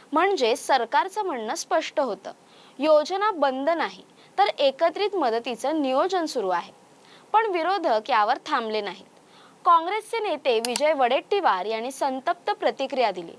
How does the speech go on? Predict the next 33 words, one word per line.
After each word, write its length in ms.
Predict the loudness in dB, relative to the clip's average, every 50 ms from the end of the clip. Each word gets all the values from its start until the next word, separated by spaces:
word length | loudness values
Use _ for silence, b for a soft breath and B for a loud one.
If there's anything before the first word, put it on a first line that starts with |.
| -20 -20 -20 _ B B B B B B -6
ज्याला 280 | 0 2 2 4 2 0
घरात 320 | 0 -2 -4 -2 -2 -2 -4 -2 -2
आधार 420 | 0 0 0 0 0 0 0 0
नाही, 300 | 0 -2 -4 -4 -4 -6
अशा 260 | -8 -8 -6 -4 -4
महिलांना 520 | -4 -4 -4 -4 -2 -2 -2 -2 0 -2 -2
पंधराशे 520 | 0 0 -2 0 2 2 0 0 0 -2
रुपये 260 | -4 -4 -4 -2 -2
मिळणं 480 | -2 -2 -2 -2 -2 -4 -4 -4 -2 0
गरजेचं 460 | 2 2 2 2 0 -2 0 0 -2
होतं, 260 | -4 -4 -6 -8 -14 -18 B B B B B B 0
पण 100 | 2 4
आता 240 | 4 4 4 2 0
त्यांना 300 | 0 0 -2 0 -2 -2
केवळ 320 | -2 -2 -2 0 2 2 2
पाचशे 420 | 2 2 0 0 -2 -6 -10 -8
रुपये 240 | -8 -8 -6 -6 -4
दिले 220 | -4 -4 -4 -4 -4
जात 200 | -4 -6 -6 -6
आहेत. 200 | -8 -10 -12 -18 _ B B B B B B B 0
केंद्राकडून 640 | 2 2 2 4 4 4 2 4 2 0 -2 -2 -2
पैसा 400 | 0 0 0 0 0 0 0 0
मिळतोय 500 | 0 -2 -4 -4 -4 0 2 2 2 2
म्हणून 280 | 0 -2 -4 -6 -2 0
राज्य 360 | 0 0 0 0 -4 -8 -6
सरकारने 520 | -4 -4 -4 -2 2 2 2 2 0 -2
आपली 280 | -4 -4 -4 -4 -6 -4
जबाबदारी 580 | -4 0 2 2 2 2 2 -2 -4 -4 -4
झटकणं 540 | -2 0 0 2 2 0 -2 -2 -4 -6 -4
ही 200 | -4 -4 -2 0
लाजिरवाणी 580 | 0 0 0 0 -2 -6 -6 -4 -4 -4 -4 -2
बाब 220 | 0 0 0 0
आहे. 200 | -2 -6 -8 -14